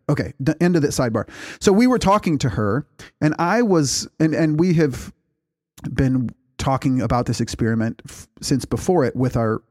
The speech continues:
c-, relationship coach. And so she knew the deal.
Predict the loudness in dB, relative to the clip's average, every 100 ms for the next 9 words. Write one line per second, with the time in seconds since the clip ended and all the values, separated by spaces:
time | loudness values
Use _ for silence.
0 | -10 -6 -2 -2 -2 -4 -6 -2 -4 -2
1 | -2 -4 -4 -8 -2 0 2 0 0 -2
2 | -2 -2 -2